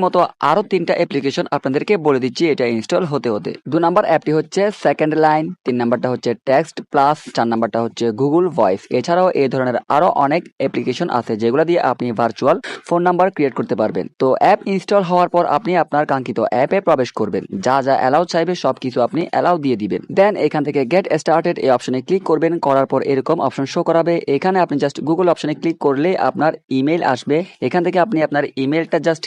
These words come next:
ক্লিক করে সাবমিট করে দিলে কিন্তু একটি ডেমো অ্যাকাউন্ট ক্রিয়েট করা হয়ে যাবে, কোনো ঝামেলা নেই। তারপর ফোনের কোনো কিছু অ্যালাউ চাইলে আপনি এগুলা অ্যালাউতে ক্লিক করে অ্যালাউ করে দিবেন। Then আমার একটি ক্যাপচা আসছে, আমি just ক্যাপচাটা টাইপ করলে কিন্তু অ্যাকাউন্ট ক্রিয়েট করা আমার কমপ্লিট, আমাকে তাদের সাইটে নিয়ে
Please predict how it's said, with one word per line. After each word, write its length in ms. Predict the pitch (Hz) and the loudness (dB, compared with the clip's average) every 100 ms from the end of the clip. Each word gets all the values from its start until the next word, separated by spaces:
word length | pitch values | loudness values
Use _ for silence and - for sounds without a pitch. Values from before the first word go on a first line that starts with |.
| - | -6
ক্লিক 180 | 143 147 | -4 0
করে 120 | 143 143 | 0 2
সাবমিট 260 | 151 135 127 - | 0 -2 -4 -4
করে 120 | 131 139 | -2 -2
দিলে 120 | 151 156 | -2 -2
কিন্তু 200 | 160 170 160 | -2 0 0
একটি 160 | - 123 117 | -2 -2 0
ডেমো 200 | 113 117 | 0 0
অ্যাকাউন্ট 280 | 110 117 151 151 | 0 0 -2 -2
ক্রিয়েট 200 | 131 123 | -4 0
করা 120 | 160 180 | 0 0
হয়ে 160 | 131 110 | 0 0
যাবে, 160 | 101 - - - - | -2 -4 -12 -20 -6
কোনো 140 | 147 175 | -4 -2
ঝামেলা 260 | 156 143 123 101 | 0 0 0 -2
নেই। 100 | 80 175 | 0 0
তারপর 240 | 208 185 175 | 2 0 0
ফোনের 240 | 165 156 151 | 0 0 0
কোনো 120 | 143 135 | -2 -2
কিছু 160 | 135 139 127 | -2 0 2
অ্যালাউ 240 | 117 120 123 | 2 2 2
চাইলে 200 | 131 139 165 | 0 2 0
আপনি 120 | 156 123 | 0 -4
এগুলা 180 | 113 160 - | 0 0 2
অ্যালাউতে 340 | 135 151 170 170 | 2 2 0 -2
ক্লিক 180 | 170 170 | -2 0
করে 140 | 156 160 | 0 2
অ্যালাউ 220 | 143 147 170 | 2 2 2
করে 140 | 139 123 | 0 0
দিবেন। 200 | 110 92 85 - 127 | -2 -4 -6 -2 0
Then 120 | 190 139 | 2 2
আমার 140 | 143 - | 0 0
একটি 160 | 139 196 185 | -2 -2 0
ক্যাপচা 300 | 147 - 170 147 | -2 0 2 2
আসছে, 220 | - 170 151 | 0 0 0
আমি 100 | 131 123 | 0 0
just 200 | 120 - - | -2 -4 -4
ক্যাপচাটা 400 | 117 - 113 113 104 | -4 -2 -2 -2 0
টাইপ 160 | 117 123 | -2 2
করলে 200 | 143 139 156 | 0 2 0
কিন্তু 200 | 165 160 185 - | -2 0 0 0
অ্যাকাউন্ট 340 | 123 117 117 117 | 0 0 -2 -2
ক্রিয়েট 200 | 120 120 151 | -4 -2 0
করা 120 | 156 139 | 0 2
আমার 140 | 175 - | 0 0
কমপ্লিট, 380 | 123 101 113 - - | -2 0 -4 -2 -4
আমাকে 280 | 107 107 135 175 - 135 | -4 -2 -2 -2 -2 0
তাদের 220 | 131 143 | 2 0
সাইটে 220 | 175 160 208 | 0 0 0
নিয়ে 120 | 180 | 0